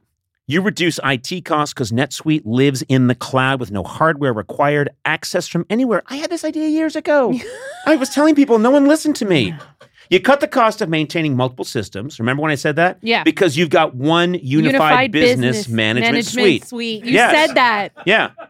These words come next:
Speaker 1: And you're improving efficiency by bringing all your major business processes into one platform, slashing manual tasks and errors. Over thirty-seven thousand companies have already made the move.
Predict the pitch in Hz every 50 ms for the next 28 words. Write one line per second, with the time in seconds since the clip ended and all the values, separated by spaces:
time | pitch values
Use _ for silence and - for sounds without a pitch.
0 | _ - - _ _ _ - _ _ - 220 254 285 294 233 226 208 180 - 185
1 | 214 185 240 - 156 - 196 180 - 147 - 180 156 143 143 131 117 143 139 135
2 | 131 131 - - 147 156 165 175 185 196 196 - - 196 202 202 185 147 139 135
3 | 139 127 123 147 143 143 - 98 113 113 107 98 117 113 110 110 - - _ -
4 | 143 131 135 135 - 139 117 - - 107 92 95 104 131 - 143 131 120 131 120
5 | 131 139 143 131 165 170 185 208 - - 127 95 73 - _ _ - - - 190
6 | 214 220 220 - 233 208 190 196 202 208 208 202 202 202 - 196 196 202 196 -
7 | - 196 180 190 220 240 220 156 120 - - 214 196 214 196 _ - 240 277 294
8 | 277 277 - - 254 247 240 240 - 220 233 233 190 190 196 - 220 220 214 -
9 | 185 180 160 - _ - - - - 139 - 143 143 123 110 127 110 107 101 98
10 | 90 92 92 92 98 98 -